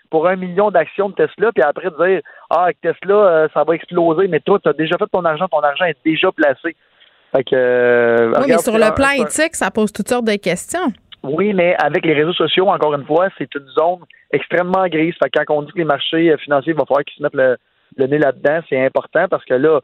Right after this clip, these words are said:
Speaker 1: demain matin, moi, si je dis, « Allez acheter un, un penny stock », là, penny stock, pour ceux qui connaissent pas ça, c'est des, des actions qui se, qui se, qui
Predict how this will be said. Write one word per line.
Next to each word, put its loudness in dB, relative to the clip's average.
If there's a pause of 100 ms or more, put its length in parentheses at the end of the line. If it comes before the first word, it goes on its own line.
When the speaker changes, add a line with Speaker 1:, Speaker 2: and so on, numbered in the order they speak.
(240)
Speaker 1:
demain -2
matin, 0
moi, -2
si -12
je -18
dis, « -8 (240)
Allez 0
acheter -2
un, 2
un 2
penny -4
stock », -2
là, -2
penny -4
stock, -4
pour -18
ceux -12
qui -20
connaissent -2
pas 0
ça, -2
c'est 0
des, 0
des -4
actions -2
qui -12
se, 0
qui -16 (120)
se, 2
qui -10